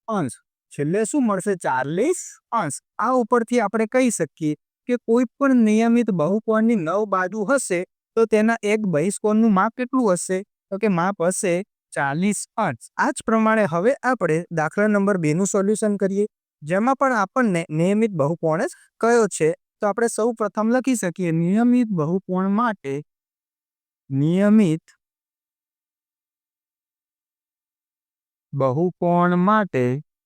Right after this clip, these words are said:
બહિષ્કોણનું માપ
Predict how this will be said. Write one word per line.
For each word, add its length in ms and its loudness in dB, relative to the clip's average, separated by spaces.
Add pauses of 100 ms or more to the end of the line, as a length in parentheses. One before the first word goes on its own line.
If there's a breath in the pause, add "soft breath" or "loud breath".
(3250)
બહિષ્કોણનું 1160 0 (4000)
માપ 420 0